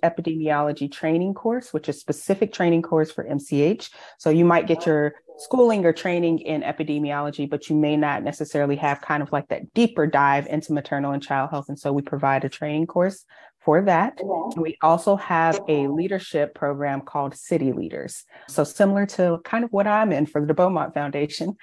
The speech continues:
Speaker 1: City Match has its own iteration of that for, um, emerging public health folks or folks who've been in the field, honestly, either way, who want to just grow and learn together as leaders in maternal and child health. So those are just a few of the things we do and how we do them.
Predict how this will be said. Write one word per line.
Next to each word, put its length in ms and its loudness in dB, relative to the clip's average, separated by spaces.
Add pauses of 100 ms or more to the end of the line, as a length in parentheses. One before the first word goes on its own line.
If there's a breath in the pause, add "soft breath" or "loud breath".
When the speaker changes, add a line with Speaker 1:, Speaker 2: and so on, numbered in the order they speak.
(220 loud breath)
Speaker 1:
City 260 2
Match 260 0
has 220 2
its 180 0
own 300 -2
iteration 500 0
of 120 -6
that 360 -2
for, 580 -2
um, 280 -4 (300 soft breath)
emerging 400 4
public 280 2
health 240 0
folks 240 -2
or 160 -4
folks 200 -4
who've 220 -8
been 200 0
in 80 -4
the 80 -6
field, 520 -2 (120)
honestly, 380 -2
either 280 2
way, 340 0 (320 loud breath)
who 100 4
want 180 4
to 80 -16
just 320 -2
grow 380 6
and 180 -2
learn 220 0
together 480 -2
as 260 -6
leaders 380 -4
in 260 -2 (140)
maternal 380 0
and 100 -2
child 320 -6
health. 240 -6
So 320 2 (340 loud breath)
those 160 6
are 80 6
just 200 2
a 40 4
few 240 4
of 60 6
the 80 6
things 320 0
we 80 0
do 520 2
and 100 -4
how 200 -6
we 120 -2
do 200 -2
them. 340 -4